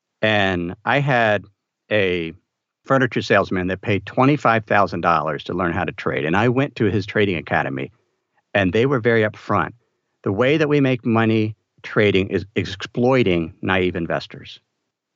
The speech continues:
And, I mean, that, it's in their patent. And so <laughs> we need to be very humble and recognize, all right, if I'm gonna trade,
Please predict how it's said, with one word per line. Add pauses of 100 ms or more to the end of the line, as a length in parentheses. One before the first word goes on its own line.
And,
I
mean,
that, (260)
it's
in
their
patent. (360)
And
so (180)
<laughs>
we
need
to
be
very
humble
and
recognize,
all
right,
if
I'm
gonna
trade,